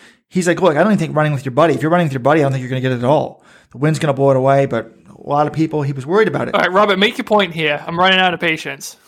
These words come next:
Speaker 1: Okay, this is simple. Anybody, w-, w-, when you show up, well, I actually have a two-pronged approach, but th-, th-, when you show up for your packet pickup,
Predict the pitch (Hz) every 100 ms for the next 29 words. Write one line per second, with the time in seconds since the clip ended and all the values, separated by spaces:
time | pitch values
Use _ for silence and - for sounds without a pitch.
0 | _ _ _ _ _ _ - 208 254 131
1 | 131 185 202 262 - - _ _ _ _
2 | _ _ _ _ _ 143 175 185 202 214
3 | - _ - - - - - - - 147
4 | 143 135 160 165 175 220 - _ _ _
5 | _ _ _ - 139 165 175 202 202 180
6 | 151 131 - 208 139 123 117 - - 120
7 | 123 135 - - 127 92 78 160 85 -
8 | - - - _ _ _ _ _ _ _
9 | _ _ 147 151 139 160 160 180 180 165
10 | 156 156 202 202 196 247 -